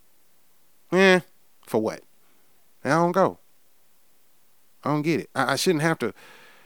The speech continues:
shop around to, to different preachers to hear the same fucking story. It's the same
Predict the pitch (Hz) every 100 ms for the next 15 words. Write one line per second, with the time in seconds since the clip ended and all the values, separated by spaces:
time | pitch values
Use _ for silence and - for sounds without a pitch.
0 | - _ _ - - 151 110 131 170 147
1 | 123 110 98 - 107 - 101 156 156 107
2 | 180 - 117 110 143 123 156 160 151 165
3 | 139 127 - 85 - - - 143 - 143
4 | 170 170 165 165